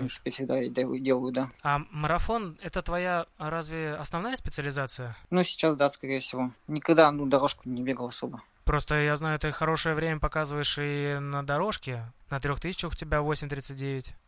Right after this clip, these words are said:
Speaker 1: Это в этом сезоне, да, я, ну, вот, получается, в прошедшем зимнем сбегал один раз на дорожке, и получилось обновить личник.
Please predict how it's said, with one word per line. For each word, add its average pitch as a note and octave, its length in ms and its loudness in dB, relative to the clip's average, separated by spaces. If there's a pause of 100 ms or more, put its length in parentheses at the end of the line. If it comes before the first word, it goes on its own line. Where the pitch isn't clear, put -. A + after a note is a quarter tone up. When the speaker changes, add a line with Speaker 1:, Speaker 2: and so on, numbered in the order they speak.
Speaker 1:
Это D3+ 380 10
в C#3 60 4
этом C#3+ 260 4
сезоне, C3+ 480 4
да, B2 220 2
я, B2 80 -2 (140)
ну, D3 280 4
вот, B2 240 -4
получается, B2+ 580 -2
в - 40 -14
прошедшем B2+ 540 0
зимнем D3 540 2 (100)
сбегал B2+ 440 2
один B2+ 200 -2
раз B2+ 200 -2
на B2+ 100 -6
дорожке, C3+ 520 -2 (140)
и B2+ 360 -6
получилось C3 500 0
обновить C3 380 -2
личник. B2+ 340 -4